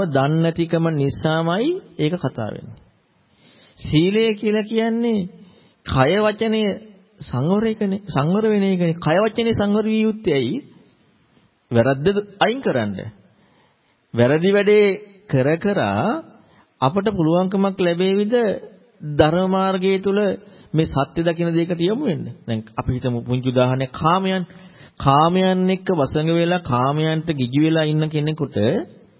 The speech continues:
මේ සත්‍ය දැකීමකට යොමු වෙන්න නැත්තම් මේ දර්ශනයකට නැත්තම් මේ ප්‍රතිපදාවකට යොමු වෙන්න බෑ.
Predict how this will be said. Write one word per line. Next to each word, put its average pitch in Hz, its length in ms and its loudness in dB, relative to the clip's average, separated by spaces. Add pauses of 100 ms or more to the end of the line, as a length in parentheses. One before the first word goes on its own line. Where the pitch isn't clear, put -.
(560)
මේ 156 160 2
සත්‍ය 147 300 -2
දැකීමකට 165 640 -2
යොමු 175 220 0
වෙන්න 196 200 0
නැත්තම් 175 360 -2
මේ 160 180 0
දර්ශනයකට 160 680 0
නැත්තම් 160 300 -2
මේ 143 180 -2
ප්‍රතිපදාවකට 160 720 0
යොමු 214 200 0
වෙන්න 233 180 0
බෑ. 190 200 -2